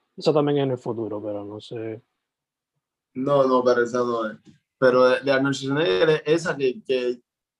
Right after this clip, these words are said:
Speaker 2: literalmente lo clonan.
Speaker 1: A
Speaker 2: Ah, no,
Speaker 1: Junior.
Speaker 2: quizás en Google pone Arnold Schwarzenegger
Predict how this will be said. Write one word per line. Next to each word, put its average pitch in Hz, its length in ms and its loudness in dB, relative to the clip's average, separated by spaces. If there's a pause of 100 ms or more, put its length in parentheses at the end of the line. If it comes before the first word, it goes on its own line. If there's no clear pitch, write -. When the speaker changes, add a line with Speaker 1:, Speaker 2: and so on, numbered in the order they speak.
(100)
Speaker 2:
literalmente 127 580 0
lo 170 160 6
clonan. 147 500 0 (360)
Speaker 1:
A 139 80 2
Speaker 2:
Ah, 120 40 4
no, 127 180 2
Speaker 1:
Junior. 123 200 -2
Speaker 2:
quizás 170 260 4
en 202 80 0
Google 214 300 2
pone 208 640 -4 (260)
Arnold 208 540 -8 (120)
Schwarzenegger 208 880 2